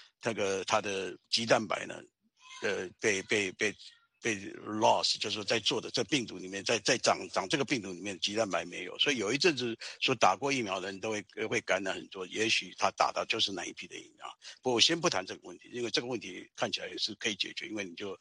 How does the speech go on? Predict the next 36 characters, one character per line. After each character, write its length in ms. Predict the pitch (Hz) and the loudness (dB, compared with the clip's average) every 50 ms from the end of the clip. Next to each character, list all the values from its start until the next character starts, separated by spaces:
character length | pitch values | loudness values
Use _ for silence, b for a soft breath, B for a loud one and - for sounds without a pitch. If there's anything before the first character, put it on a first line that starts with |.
| B B B B B B | B B B B B B
回 160 | _ 113 107 | _ -2 2
去 100 | - - | 2 2
从 240 | 110 - 98 101 104 | 2 2 0 -2 -4
本 120 | - 95 - | -4 -2 -2
来 140 | 92 95 90 | 0 -2 -2
的 100 | - 98 | -4 -2
master 580 | 101 110 113 113 - - - 104 98 92 87 - | 2 2 4 4 4 2 0 -4 -6 -8 -8 -10
的， 200 | 98 87 85 90 - | -10 -10 -10 -12 -12
的 120 | - 90 85 | -12 -12 -10
恐 180 | - - 98 | -8 -8 -6
龙 120 | 101 95 90 | -6 -6 -8
去， 120 | - 101 98 | -8 -8 -6
去 160 | - - - 82 | -4 -6 -4 -4
做， 180 | - 101 90 | -8 -8 -2
这 100 | - - | -2 0
个 140 | 123 120 110 - - - - - - - | 0 0 -2 -2 -6 -10 -12 -14 -14 -8
可 80 | - 107 | -8 -6
以 60 | 95 | -6
解 160 | - - - | -6 -10 -12
决。 140 | - - - - _ B B B B B B B B | -14 -20 -20 -20 _ B B B B B B B B
可 80 | _ 135 | _ 0
是 60 | 139 | 2
你 60 | 135 | 4
刚 120 | 123 175 165 | 6 6 6
才 80 | 156 | 6
谈 160 | 135 - 113 | 2 2 0
到 140 | 113 123 120 | 0 0 -2
是 100 | 110 113 | -2 -4
说 240 | 104 - 120 120 113 B B B B B B | -4 -4 -4 -4 -4 B B B B B B
两 260 | _ 117 104 90 95 | _ 2 2 2 0
针 160 | 90 - 120 | 0 -2 -2
的 120 | 120 117 101 | -2 -2 -4
话 200 | 104 104 95 104 - - _ _ - - | -4 -4 -4 -4 -6 -12 _ _ -20 -20
不， 80 | - 95 | -20 -20
不 180 | 95 _ - 101 | -18 _ -20 -16
够， 280 | - - 113 92 - | -4 -2 -2 -2 -2